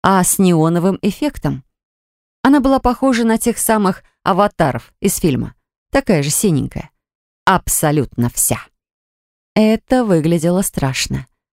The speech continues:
Она тут же кинулась обратно в душ и остервенела начала оттирать синюю краску, что покрыло все ее тело, промывать волосы, чистить зубы. Бесполезно. Синь никуда не делась. Анфиса запаниковала.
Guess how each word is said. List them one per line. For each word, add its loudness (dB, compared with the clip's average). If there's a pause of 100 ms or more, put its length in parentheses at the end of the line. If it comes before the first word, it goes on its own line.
(220)
Она 2
тут 2
же 0
кинулась 0
обратно 0
в -4
душ 0 (220)
и 0
остервенела 2
начала 0
оттирать -2
синюю -2
краску, -4 (360)
что 0
покрыло 0
все -2
ее 0
тело, -2 (340)
промывать 2
волосы, 0
чистить 0
зубы. 0 (520)
Бесполезно. -2 (500)
Синь 2
никуда 2
не 0
делась. -6 (680)
Анфиса 2
запаниковала. -2